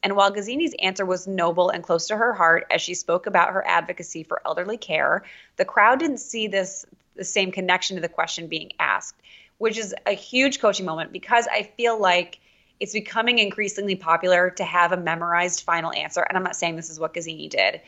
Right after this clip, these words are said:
but to be prepared with something that you just know you're gonna answer no matter what the question is. And it happens across the board. Because I don't know if you see it, Stephen, now more than ever, it's like, you're like, "Okay, does that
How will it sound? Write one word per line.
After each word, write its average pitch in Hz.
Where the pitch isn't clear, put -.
but 190
to 214
be 180
prepared 185
with 196
something 202
that 175
you 175
just 175
know 175
you're 175
gonna 170
answer 170
no -
matter 170
what 156
the -
question 165
is. 170
And 175
it 202
happens 190
across 175
the 175
board. 156
Because 190
I 202
don't 202
know 196
if 190
you 190
see 185
it, -
Stephen, 170
now 175
more 170
than 170
ever, 170
it's -
like, 175
you're 175
like, 170
"Okay, 180
does 208
that 320